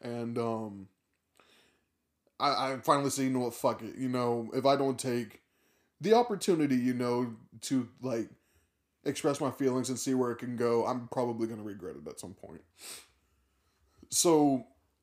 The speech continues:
a nigga shot at shot, and she was like, "You know, if you're willing to be honest and just work on it with me, I don't care." And, uh, yeah, so we're together. Uh, we've been FaceTiming for about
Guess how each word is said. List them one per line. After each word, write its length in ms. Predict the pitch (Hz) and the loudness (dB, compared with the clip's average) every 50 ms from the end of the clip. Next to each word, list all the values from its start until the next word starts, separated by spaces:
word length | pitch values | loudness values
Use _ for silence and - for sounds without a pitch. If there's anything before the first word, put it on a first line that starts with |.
| _ _ _ - | _ _ _ 4
a 100 | 160 165 | 4 4
nigga 300 | 202 240 262 196 190 156 | 4 4 4 6 6 6
shot 260 | - - 165 156 135 | 6 6 6 6 6
at 100 | 127 110 | 4 2
shot, 440 | - - - 147 127 127 127 120 - - - _ _ _ _ _ _ _ - _ _ _ - | 0 2 4 4 4 4 4 0 0 -4 -12 _ _ _ _ _ _ _ -20 _ _ _ -4
and 580 | - 151 147 143 135 135 135 131 127 127 127 127 | -2 0 2 2 2 2 2 2 2 2 0 0
she 80 | - | -2
was 100 | 151 131 | 0 0
like, 160 | 135 120 95 - - 110 113 - _ - | 0 -2 -4 -6 -12 -18 -18 -18 _ -10
"You 100 | 131 131 | -6 -6
know, 320 | 127 123 117 117 113 - - | -4 -4 -4 -4 -6 -6 -8
if 160 | - 120 123 | -8 -8 -4
you're 160 | 117 139 160 160 | 0 2 2 4
willing 280 | 156 160 170 165 156 | 4 4 2 2 2
to 80 | 147 143 | 2 0
be 200 | 127 139 139 143 | 2 2 0 0
honest 380 | 131 127 147 156 165 170 147 | 0 0 0 0 0 -2 -2
and 80 | 143 131 | -2 -2
just 160 | 131 135 117 | -2 -2 -4
work 240 | 117 113 104 131 - | -4 -6 -6 -4 -4
on 100 | 151 160 | -4 -4
it 60 | 165 | -2
with 160 | 160 175 170 | -4 -4 -4
me, 120 | 175 170 160 | -4 -4 -4
I 180 | 104 123 151 | -2 -2 -2
don't 280 | 143 120 135 131 127 - | -2 0 0 -2 -2 -4
care." 340 | - - 127 95 69 64 - _ _ _ - - - - - - _ _ _ _ _ _ _ _ _ _ _ _ _ _ _ _ _ _ _ _ _ _ - | -6 -8 -8 -8 -8 -10 -14 _ _ _ -18 -16 -16 -16 -16 -18 _ _ _ _ _ _ _ _ _ _ _ _ _ _ _ _ _ _ _ _ _ _ -8
And, 280 | 127 127 131 135 135 | -6 -4 -4 -2 0
uh, 180 | 131 131 135 135 | 2 4 4 4
yeah, 320 | 131 135 175 202 160 139 | 4 4 4 2 2 2
so 320 | 127 - - - 139 127 123 | 0 -2 -2 -2 0 0 0
we're 680 | 120 117 123 127 135 135 131 131 131 131 127 127 123 123 120 _ _ _ _ _ _ _ _ _ _ _ _ _ - 131 120 | 0 0 2 4 4 6 6 6 6 4 2 0 -4 -8 -14 _ _ _ _ _ _ _ _ _ _ _ _ _ -20 -12 -4
together. 760 | - 165 147 139 131 127 120 110 113 117 120 143 151 143 131 | -4 -2 -2 0 0 0 0 -2 -4 -4 -4 -4 -4 -4 -6
Uh, 160 | 117 117 117 | -6 -4 -4
we've 200 | 117 113 113 110 | -2 -2 -2 -2
been 180 | 120 117 110 113 | -4 -6 -6 -8
FaceTiming 640 | - - 117 120 120 - - 113 113 113 117 117 113 | -8 -8 -8 -8 -8 -8 -8 -8 -8 -8 -8 -10 -8
for 220 | - 117 117 117 | -6 -6 -4 -4
about 420 | 113 110 117 117 113 110 113 - | -4 -6 -6 -6 -6 -6 -8 -8